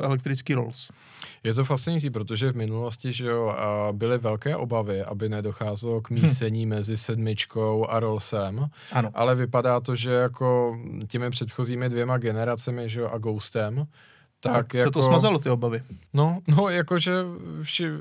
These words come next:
Speaker 2: B M W tak nějak uhoupalo všechny ty kritiky, že ta auta budou až příliš podobná a s příchodem dvanácté generace prostě řekli: "Kašlem na to."
Speaker 1: No a probírali jsme i to, že to auto má poměrně omezenou paletu motorů,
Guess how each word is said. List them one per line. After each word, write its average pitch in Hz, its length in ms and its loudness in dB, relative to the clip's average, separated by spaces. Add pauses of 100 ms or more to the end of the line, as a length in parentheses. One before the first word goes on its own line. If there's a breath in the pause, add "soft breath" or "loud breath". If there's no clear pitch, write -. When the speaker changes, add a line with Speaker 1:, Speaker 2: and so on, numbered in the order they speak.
(200)
Speaker 2:
B 143 240 4
M 156 120 4
W 156 120 4
tak 151 160 -2
nějak 156 200 2
uhoupalo 143 580 6
všechny 139 360 2
ty 147 140 0
kritiky, 135 680 0
že 139 280 0
ta 131 180 4
auta 127 240 2
budou 135 300 4
až 135 140 0
příliš 147 400 -2
podobná 123 520 0 (260 loud breath)
a 135 80 -2
s 127 40 -2
příchodem 139 480 0
dvanácté 127 440 -2
generace 113 480 -4
prostě 113 320 -10
řekli: 104 280 -10 (400)
"Kašlem 104 360 -8
na 92 120 -10
to." 104 180 -10 (960 loud breath)
Speaker 1:
No 220 140 4 (240)
a 160 180 6 (220)
probírali 202 420 6
jsme 202 160 0
i 185 60 2
to, 180 160 4
že 165 120 4 (200)
to 175 140 2
auto 160 920 4 (440)
má 139 220 0
poměrně 143 400 0
omezenou 139 420 4
paletu 131 320 0
motorů, 127 480 0